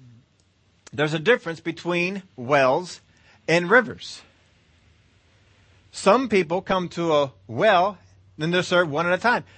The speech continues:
Many people can come to a river and are served many at a time. Now, when we are saved, born again,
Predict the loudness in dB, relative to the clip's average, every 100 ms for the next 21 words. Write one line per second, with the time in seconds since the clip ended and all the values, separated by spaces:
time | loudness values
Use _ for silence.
0 | -14 -2 2 4 2 -2 -2 -2 -6 -4
1 | -4 -2 -4 0 2 2 0 -4 _ _
2 | _ -2 4 4 2 0 0 0 0 2
3 | 2 0 -2 0 2 2 0 -2 -4 -8
4 | _ _ _ _ _ _ _ _ _ _
5 | _ _ _ 0 0 2 -2 2 6 6
6 | 4 0 2 2 4 2 -2 -10 -14 -16
7 | _ _ _ _ _ _ _ -6 0 0
8 | 2 2 4 6 4 -2 -8